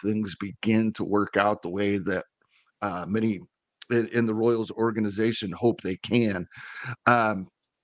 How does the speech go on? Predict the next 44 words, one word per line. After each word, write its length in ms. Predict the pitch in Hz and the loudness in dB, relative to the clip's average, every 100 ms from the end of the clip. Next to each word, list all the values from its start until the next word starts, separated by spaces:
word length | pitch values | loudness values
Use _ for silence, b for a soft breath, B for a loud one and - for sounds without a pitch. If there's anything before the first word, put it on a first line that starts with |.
| _ | _
he 180 | - 131 | -2 -2
could 460 | - - 127 139 - | 0 2 2 2 -2
end 200 | 123 127 | -2 2
up 140 | 127 110 | 2 0
being 260 | 110 120 117 | -2 0 2
a 60 | 104 | 2
little 260 | 120 113 | 2 2
more 480 | 110 110 120 123 127 - _ | 0 0 2 0 0 -6 _
than 120 | 117 | 0
the 80 | 117 | 2
strong 360 | 117 - 117 117 | -2 2 2 2
side 200 | 117 117 | 2 2
of 80 | 117 | 0
a 80 | |
platoon, 440 | 110 117 110 135 139 | -4 -6 -2 0 2
but 120 | 113 | 0
I 60 | 104 | -2
wouldn't 320 | 104 120 117 | 0 0 0
expect 440 | - - 120 117 | -4 2 2 4
that. 200 | 131 135 - b b b b - | 0 0 -2 b b b b -2
His, 180 | 113 | -2
his 240 | 104 113 - | 0 -6 0
projected 640 | 120 98 120 127 - 127 92 _ _ - | 2 4 4 4 0 -2 -2 _ _ 0
mid 400 | 120 131 131 123 | 4 4 2 -2
four 300 | 123 120 117 | 0 0 0
hundreds 320 | 120 120 120 | -2 -2 -4
plate 240 | - 120 | 0 2
appearances 800 | 123 - 123 127 123 127 127 - - B B B _ | 2 0 2 2 2 0 0 -2 -12 B B B _
is 180 | 117 98 | -2 -2
probably 380 | - 113 123 143 | 2 4 6 4
what 220 | 131 123 | 2 2
we're 120 | 117 | 0
looking 300 | 120 123 135 | 0 0 0
at. 180 | 139 160 | 2 0
And 120 | 110 120 | 0 0
then 140 | 127 | 2
we're 160 | 131 139 | 2 2
looking 300 | 139 151 143 | 0 0 0
at, 240 | 139 156 - _ _ _ _ _ _ _ | 0 0 -4 _ _ _ _ _ _ _
you 140 | 143 160 | -2 2
know, 240 | 180 147 - | 2 -2 0
mid 440 | 107 113 135 131 - _ | 2 4 2 0 -14 _
double 240 | - 123 135 | 0 2 2
digit 400 | 127 127 143 | 0 0 -2